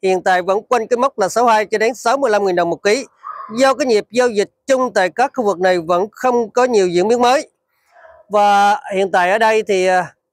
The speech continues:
em cũng đưa thông tin cho mọi người biết là các cái trại gà ở đây mọi người hiện tại vẫn không xuất hàng ra được, tức là nó giá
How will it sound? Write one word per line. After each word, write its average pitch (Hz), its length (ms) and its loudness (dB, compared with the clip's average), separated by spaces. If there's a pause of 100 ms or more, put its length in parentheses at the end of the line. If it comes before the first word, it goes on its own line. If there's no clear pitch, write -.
(100)
em 208 180 -2
cũng 196 500 -2 (720)
đưa 220 180 2
thông 220 140 -4
tin 214 160 0
cho 214 60 0
mọi 185 120 0
người 175 140 2
biết 220 240 0
là 180 320 0 (120)
các 254 180 0 (340)
cái 247 220 0
trại 180 120 0
gà 180 260 2
ở 190 80 2
đây 208 120 0
mọi 180 120 0
người 175 160 2 (420)
hiện 196 220 0
tại 185 300 0
vẫn 185 320 -2
không 294 400 -2
xuất - 200 -4 (120)
hàng 190 300 0
ra 214 100 2
được, 190 240 2 (500)
tức 302 120 -2
là 240 180 0
nó 175 140 -4
giá 240 280 2